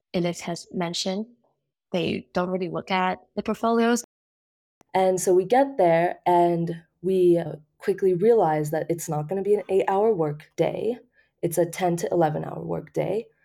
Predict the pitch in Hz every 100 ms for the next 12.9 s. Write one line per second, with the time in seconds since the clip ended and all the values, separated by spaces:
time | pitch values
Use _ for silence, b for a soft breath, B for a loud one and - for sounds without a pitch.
0 | _ 165 190 185 175 170 - 156 160 180
1 | 165 165 160 165 160 - 156 151 - 151
2 | - - _ 190 180 185 180 165 180 170
3 | 170 165 165 165 160 170 165 170 156 151
4 | 160 156 156 160 226 302 - - B B
5 | B B B 185 175 170 165 190 190 170
6 | 165 165 165 - - 170 165 175 165 165
7 | - 160 156 160 156 151 160 160 202 269
8 | 285 - b b b b - 240 262 -
9 | 185 165 - - 208 175 147 147 170 -
10 | _ 151 165 156 156 151 _ _ _ _
11 | - 170 180 254 240 190 180 175 175 170
12 | 170 170 180 185 175 175 165 160 151